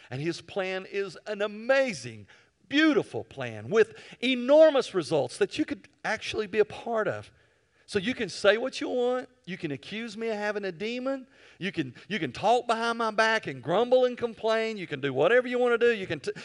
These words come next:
you can speak in partial truths. You can speak in silence behind my, I don't care. I am committed to the plan that God has for me. Now, what does that look like biblically? What, what's an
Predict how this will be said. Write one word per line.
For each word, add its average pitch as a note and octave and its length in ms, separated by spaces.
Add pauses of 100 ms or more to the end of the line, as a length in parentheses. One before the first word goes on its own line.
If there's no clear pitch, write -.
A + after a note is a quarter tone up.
you F3 100
can D3 140
speak - 320
in B2+ 80
partial D3 400
truths. C4+ 540
You E3 60
can C#3 120
speak - 300
in B2+ 80
silence A#3+ 480
behind C#3+ 220
my, F#3+ 180
I - 20
don't F#3 140
care. B3+ 400 (360)
I A3+ 260
am D#3+ 180 (180)
committed E3+ 720 (240)
to G3 140
the E3+ 80
plan E3 640 (220)
that C#3+ 260
God C#3+ 480 (180)
has F#3 540 (180)
for E3 260
me. D3 220
Now, C3+ 140
what A#3+ 160
does G#3 160
that D#3 260
look A#2+ 400
like - 480 (720)
biblically? A#2+ 560
What, G#3 200
what's A#3 200
an D3 140